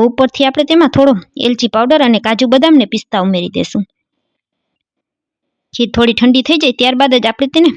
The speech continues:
સર્વ કરશું. ચમચાની મદદથી મિક્સ કરી લેશું. આ ખીરને તમે ગરમ ગરમ પણ ખાઈ શકો છો અને ફ્રીજમાં રાખી અને ઠંડી કરીને પણ ખાઈ શકો છો.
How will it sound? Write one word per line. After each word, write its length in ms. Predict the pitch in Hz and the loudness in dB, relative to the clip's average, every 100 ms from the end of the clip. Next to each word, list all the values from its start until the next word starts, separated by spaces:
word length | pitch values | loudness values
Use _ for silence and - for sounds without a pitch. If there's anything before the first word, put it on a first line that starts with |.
| - | -6
સર્વ 260 | - 214 196 | -4 -4 -2
કરશું. 360 | - 175 - 190 - _ _ _ _ _ _ _ | -6 -6 -6 -8 -8 _ _ _ _ _ _ _
ચમચાની 360 | 233 233 247 247 | -2 0 2 2
મદદથી 400 | 277 330 330 262 | 2 0 0 -2
મિક્સ 220 | 202 - | -2 -6
કરી 260 | - 185 180 | -6 -6 -4
લેશું. 320 | 175 175 202 - _ _ _ _ _ _ _ - | -6 -6 -8 -10 _ _ _ _ _ _ _ -8
આ 80 | 262 | -4
ખીરને 260 | 311 285 269 | 0 0 2
તમે 200 | 269 226 | 2 2
ગરમ 240 | 233 269 | 4 4
ગરમ 240 | 262 269 262 | 4 2 2
પણ 180 | 262 | 2
ખાઈ 200 | 262 277 | 0 0
શકો 260 | 277 269 277 | -2 -2 0
છો 140 | 269 285 | 0 2
અને 180 | 247 233 | 2 2
ફ્રીજમાં 400 | - 254 247 254 | 0 0 2 2
રાખી 260 | 277 285 | -2 0
અને 140 | 254 214 | 0 0
ઠંડી 280 | - 247 247 | 0 0 2
કરીને 300 | 269 269 220 | 2 2 0
પણ 180 | 196 | -4
ખાઈ 220 | 190 202 180 | -4 -4 -4
શકો 280 | 180 - 180 | -8 -12 -12
છો. 140 | - | -12